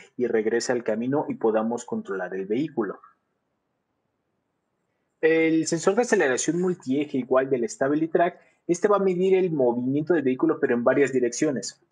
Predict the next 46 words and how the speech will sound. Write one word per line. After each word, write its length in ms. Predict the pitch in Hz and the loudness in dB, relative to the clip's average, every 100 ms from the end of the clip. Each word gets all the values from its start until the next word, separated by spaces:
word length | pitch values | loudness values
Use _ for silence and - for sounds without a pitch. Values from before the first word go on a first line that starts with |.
| _ | _
Se 120 | _ 117 | _ -4
nos 120 | 110 | 0
llega 220 | 131 151 | 2 0
a 60 | - | 2
colear, 360 | 131 127 143 | 0 2 0
si 120 | 139 120 | -2 -8
nos 160 | 110 | -8
empezamos 480 | 113 113 127 139 135 | -6 -6 -6 -6 -2
a 60 | 127 | -2
ir 140 | 131 | -2
de, 200 | 127 107 | 0 0
este, 520 | 101 - - 101 95 | -2 -6 -6 -4 -4
hacia 300 | - 101 107 | -6 -6 -4
la 140 | 104 101 | -4 -2
derecha, 680 | 107 120 156 - 208 220 _ _ _ | 0 0 0 0 0 -2 _ _ _
ok, 240 | 113 113 117 | -6 -2 -2
empieza 420 | 110 113 131 143 | -2 -2 -2 0
a 20 | |
ver 160 | 135 135 | 2 2
la 140 | 139 | 2
velocidad 680 | 110 110 107 - 110 127 143 | 2 0 -2 -6 -4 -2 0
o 40 | |
la 80 | 151 | -2
aceleración 480 | 120 110 107 - 127 | -2 -4 -4 -6 -6
que 80 | 147 | -6
empezamos 480 | 143 113 127 139 | -6 -6 -6 -6
a 40 | 123 | -6
adquirir, 420 | - 110 123 135 117 | -6 -6 -6 -6 -4
eh, 220 | 107 98 | -4 -2
coleándonos 640 | - 113 117 120 117 107 104 | 0 0 0 -2 -4 -6 -6
a 40 | |
la 120 | 104 | -4
derecha 400 | 113 139 139 160 | 0 0 0 -2
o 100 | 110 | -2
a 60 | 107 | -6
la 40 | |
izquierda. 480 | 113 - 196 156 104 - _ _ _ _ - | -8 -2 0 2 -2 -10 _ _ _ _ -4
En 120 | 147 | -2
su 100 | 147 | 0
interior 320 | 175 180 214 | 0 2 0
contiene 360 | 226 226 214 196 | 0 0 0 -2
un 100 | 196 | -2
sensor 360 | 185 135 143 143 | -4 -4 -2 0
de 80 | |
aceleración 580 | 160 139 110 104 - 123 | -2 0 -2 -2 -4 -2
lo-, 260 | 135 131 | 0 -2